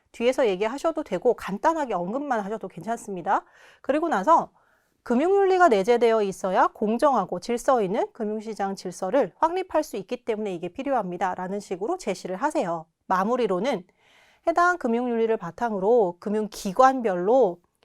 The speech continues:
최적화된 금융감독으로 시장의 효율화를 견인하는 감독원의 뭐 역할에 최선을 다하겠습니다. 라는 식으로 마무리를 지으세요. 요 중간중간에 간단한 이유를 쓰셔도 괜찮고요.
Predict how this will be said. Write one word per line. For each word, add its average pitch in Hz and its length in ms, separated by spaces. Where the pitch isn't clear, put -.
최적화된 359 920
금융감독으로 202 960
시장의 247 440
효율화를 269 420
견인하는 190 760
감독원의 185 800
뭐 185 120
역할에 180 380
최선을 285 500
다하겠습니다. 180 840
라는 180 200
식으로 220 360
마무리를 170 460
지으세요. 185 440
요 240 160
중간중간에 254 1040
간단한 247 520
이유를 185 300
쓰셔도 285 380
괜찮고요. 196 720